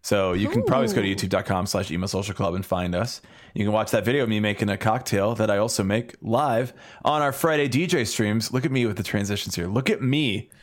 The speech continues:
Speaker 1: Uh,
Speaker 2: You're
Speaker 1: on
Speaker 2: doing
Speaker 1: Fridays,
Speaker 2: so well.
Speaker 1: doing so good.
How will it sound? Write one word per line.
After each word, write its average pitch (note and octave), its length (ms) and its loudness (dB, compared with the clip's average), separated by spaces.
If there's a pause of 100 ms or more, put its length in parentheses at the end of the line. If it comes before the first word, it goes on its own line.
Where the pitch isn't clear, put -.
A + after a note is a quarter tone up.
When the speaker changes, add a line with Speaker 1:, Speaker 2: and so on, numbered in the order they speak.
(260)
Speaker 1:
Uh, A2 420 2 (400)
Speaker 2:
You're C3 60 4
Speaker 1:
on C#3 80 4
Speaker 2:
doing - 20 -2
Speaker 1:
Fridays, C#3 540 4
Speaker 2:
so F#4+ 60 -6
well. C4+ 680 -6
Speaker 1:
doing A2 200 2
so G2+ 200 0
good. G2 280 -2